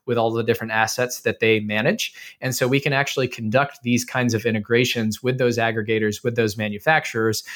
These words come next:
to begin establishing these identities. Now, it's not as ideal from a kind of utopian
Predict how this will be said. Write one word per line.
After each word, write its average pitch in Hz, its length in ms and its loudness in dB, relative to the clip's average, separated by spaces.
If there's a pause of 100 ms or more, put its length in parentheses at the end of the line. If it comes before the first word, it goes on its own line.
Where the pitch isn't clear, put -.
(160)
to - 100 -4
begin 123 280 0
establishing 117 580 0
these 110 180 0
identities. 104 640 0 (320)
Now, 143 160 2
it's 147 180 -6
not 170 280 0 (100)
as 139 480 0 (160)
ideal 135 640 0
from 123 420 0 (100)
a 117 280 2
kind 139 240 -2
of 110 260 -2
utopian 123 920 0